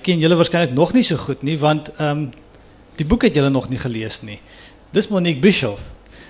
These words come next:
Nou... Wat ek eintlik wil doen, die, ja, woep, dis Monique Bischoff hierdie. Nou, Monique Bischoff is die hoofkarakter in hierdie boek. Nou, dis wat ek sê, dis vir my 'n absolute eerste. Ehm,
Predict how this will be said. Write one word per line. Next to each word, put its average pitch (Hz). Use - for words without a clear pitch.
Nou... 156
Wat 165
ek 156
eintlik 262
wil 269
doen, 147
die, 160
ja, 285
woep, 466
dis 190
Monique 156
Bischoff 320
hierdie. 135
Nou, 175
Monique 208
Bischoff 175
is -
die 175
hoofkarakter 160
in 160
hierdie 170
boek. 175
Nou, 165
dis 202
wat 277
ek -
sê, 127
dis -
vir 151
my 160
'n 165
absolute 175
eerste. 135
Ehm, 170